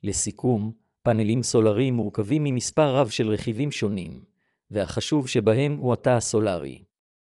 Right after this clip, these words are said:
התא הסולרי מורכב מחומר מוליך למחצה, מגעי מתכת מסוגים שונים, ציפוי אנטי-רפלקטיבי ושכבת הגנה.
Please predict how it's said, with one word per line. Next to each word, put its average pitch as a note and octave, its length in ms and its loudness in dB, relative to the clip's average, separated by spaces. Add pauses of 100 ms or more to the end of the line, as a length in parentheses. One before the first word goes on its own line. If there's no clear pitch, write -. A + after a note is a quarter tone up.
(500)
התא - 220 -2
הסולרי A2+ 600 2
מורכב A2 520 0
מחומר B2 480 -2
מוליך A2+ 380 0
למחצה, G#2+ 600 -4 (480)
מגעי G#2+ 380 2
מתכת C#3 500 0
מסוגים B2 500 -2
שונים, F#2+ 500 -4 (420)
ציפוי C#3 440 0
אנטי-רפלקטיבי A#2 1200 0
ושכבת G#2+ 520 -2
הגנה. G2+ 400 -2